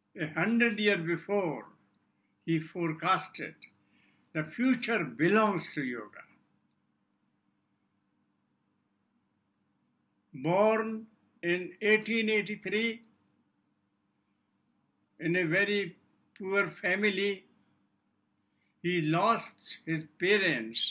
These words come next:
at a very early age. His basic education was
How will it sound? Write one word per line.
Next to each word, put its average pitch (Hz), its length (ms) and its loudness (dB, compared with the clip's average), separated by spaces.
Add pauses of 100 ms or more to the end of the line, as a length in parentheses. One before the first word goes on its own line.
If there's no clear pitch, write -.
(160)
at 160 220 -2
a 127 220 -2
very 160 240 2 (100)
early 151 280 0 (240)
age. - 260 -10 (2000)
His 135 160 -4 (260)
basic 202 380 0
education 208 800 -2 (1600)
was 156 220 0